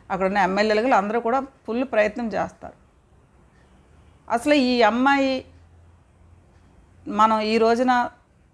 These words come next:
అ-, అ-, అభయకి న్యాయం జరగాలి.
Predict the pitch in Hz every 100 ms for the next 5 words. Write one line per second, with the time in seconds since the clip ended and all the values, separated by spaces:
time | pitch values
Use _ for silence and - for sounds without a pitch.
0 | _ _ _ _ _ _ _ _ - -
1 | - 165 170 170 165 190 247 254 254 247
2 | 214 202 240 233 220 220 214 214 220